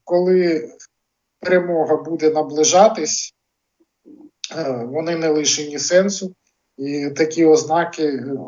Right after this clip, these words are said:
опосередковані вже, е, проявляються. Незважаючи на те, що росіяни залякують нас черговим наступом, черговим загостренням обстановки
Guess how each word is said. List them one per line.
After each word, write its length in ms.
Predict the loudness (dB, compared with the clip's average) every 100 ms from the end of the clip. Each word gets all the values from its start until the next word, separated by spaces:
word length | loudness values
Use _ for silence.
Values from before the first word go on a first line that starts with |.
| -16
опосередковані 1000 | -12 -4 0 2 2 0 2 2 2 -2
вже, 340 | -4 -4 -4 -8 -18 _ -12
е, 140 | -10
проявляються. 880 | -2 2 4 4 4 4 4 4 -2
Незважаючи 800 | 0 0 0 0 6 6 6 2
на 100 | -2
те, 200 | -2 0
що 160 | 0 -4 -12 -20 _
росіяни 640 | -4 -2 0 2 2 0 -4
залякують 580 | -2 0 -2 -6 -12
нас 160 | -14 -12
черговим 520 | -10 -8 0 0 2
наступом, 560 | 2 2 0 -4 -6 -8 _ _ _ -14
черговим 480 | -6 0 0 -2
загостренням 680 | -4 -2 -2 -6 -8 -8 -6
обстановки 680 | -8 -8 -6 -2 -2 -2 -12